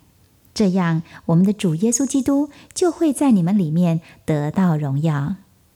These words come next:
现在我一定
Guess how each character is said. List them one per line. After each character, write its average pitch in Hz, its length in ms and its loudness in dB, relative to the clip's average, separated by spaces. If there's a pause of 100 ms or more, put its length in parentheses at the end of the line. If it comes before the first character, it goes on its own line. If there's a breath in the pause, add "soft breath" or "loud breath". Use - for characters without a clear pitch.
(580)
现 311 320 -2
在 262 340 -2 (320 loud breath)
我 175 140 0 (160)
一 180 180 0
定 208 340 2